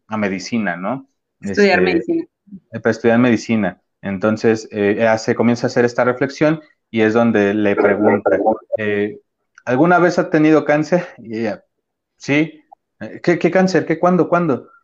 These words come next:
Speaker 1: "Pues justo ahora, ¿no?". Y justo hace esta reflexión de cómo las preguntas o la forma de interacción que se tiene con el paciente, pues, se vuelve muy rígida, eh, por medio de este,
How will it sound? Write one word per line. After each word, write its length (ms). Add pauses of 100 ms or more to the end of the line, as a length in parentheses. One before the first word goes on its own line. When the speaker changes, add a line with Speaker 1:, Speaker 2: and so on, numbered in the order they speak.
(120)
Speaker 1:
"Pues 140
justo 320
ahora, 280
¿no?". 300 (320)
Y 380
justo 300
hace 180
esta 200
reflexión 760
de 300 (240)
cómo 300
las 220
preguntas 960
o 280
la 180
forma 360
de 80
interacción 500
que 100
se 120
tiene 320
con 140
el 120
paciente, 560 (300)
pues, 240
se 80
vuelve 360
muy 380
rígida, 800
eh, 300 (300)
por 200
medio 260
de 160
este, 540